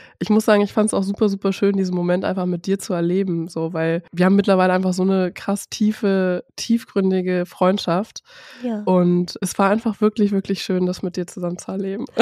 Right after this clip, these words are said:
Speaker 1: Jetzt werde ich wieder emotional. Was ist los?
Speaker 2: <laughs> Ähm, aber
Speaker 1: Oh,
Speaker 2: Stichwort
Speaker 1: Scheiße.
Speaker 2: Loslassen,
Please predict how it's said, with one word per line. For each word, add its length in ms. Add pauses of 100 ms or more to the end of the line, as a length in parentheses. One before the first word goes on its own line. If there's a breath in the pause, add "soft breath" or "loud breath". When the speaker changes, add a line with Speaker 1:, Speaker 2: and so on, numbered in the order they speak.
(160)
Speaker 1:
Jetzt 120
werde 140
ich 80
wieder 140
emotional. 720
Was 180
ist 220
los? 460
Speaker 2:
<laughs> 80 (960 loud breath)
Ähm, 340
aber 400 (140)
Speaker 1:
Oh, 240
Speaker 2:
Stichwort 460
Speaker 1:
Scheiße. 60
Speaker 2:
Loslassen, 720